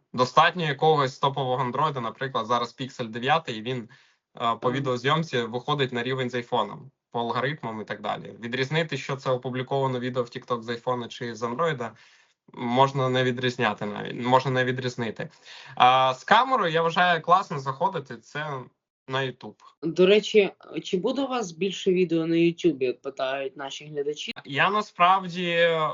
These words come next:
Speaker 1: буквально цієї осені поставив собі нову ціль повернутись до, так сказати, контенту по техніці.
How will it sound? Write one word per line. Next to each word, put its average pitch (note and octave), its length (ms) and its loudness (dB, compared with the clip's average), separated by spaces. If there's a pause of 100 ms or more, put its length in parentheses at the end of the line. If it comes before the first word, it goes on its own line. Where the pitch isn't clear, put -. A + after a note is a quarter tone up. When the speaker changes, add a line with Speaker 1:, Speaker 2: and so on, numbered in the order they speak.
(120)
Speaker 1:
буквально D3 680 0
цієї D#3 320 -6
осені D#3+ 480 0
поставив D#3 440 2
собі D3 220 -10
нову D3 240 -6
ціль E3 260 -10
повернутись C#3+ 800 -6 (120)
до, C3+ 800 -2 (960)
так - 160 -16
сказати, C3 380 -2
контенту C#3+ 560 -4
по C3+ 120 -4
техніці. D3 580 -6